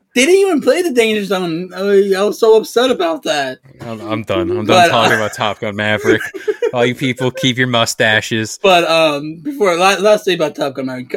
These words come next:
Speaker 1: after watching this movie, I actually bought the, you know how people have, when they drive, driving simulator, they have the steering wheel? I actually bought a flying simulator that has the, um, c-, the steering wheel for that, and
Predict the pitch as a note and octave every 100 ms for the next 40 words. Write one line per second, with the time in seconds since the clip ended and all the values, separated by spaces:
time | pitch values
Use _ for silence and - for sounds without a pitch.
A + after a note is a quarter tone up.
0 | - - F3+ F#3+ D#3 D3 D3 C3 A#2+ D3+
1 | B2+ B2+ A#2+ B2 C#3 C#3 C3+ C3+ C3+ C3+
2 | - _ _ _ - B2+ B2 A#2 A2+ -
3 | D3 G3 G3+ F#3+ F3+ E3 D3 D3 C#3+ C#3+
4 | C3+ C3 A#2 B2 C3+ B2+ C#3 D3 D3 C3+
5 | C3+ B2 B2+ - C3+ C#3 D3 E3 F3 _
6 | _ _ D3 D3+ D3+ D3+ C#3 D3+ D3 C3+
7 | B2 - C#3 C#3+ - B2 A#2+ B2+ B2 A#2+
8 | A#2+ C3 C3 - G#2+ C#3 C#3 B2 G#2+ B2
9 | - A#2 B2 A#2+ G#2 - _ _ - D3
10 | D3+ C#3 C#3 C3 C3 C3 A#2+ B2 _ _
11 | _ - _ - C#3 C3+ B2 A2+ A2+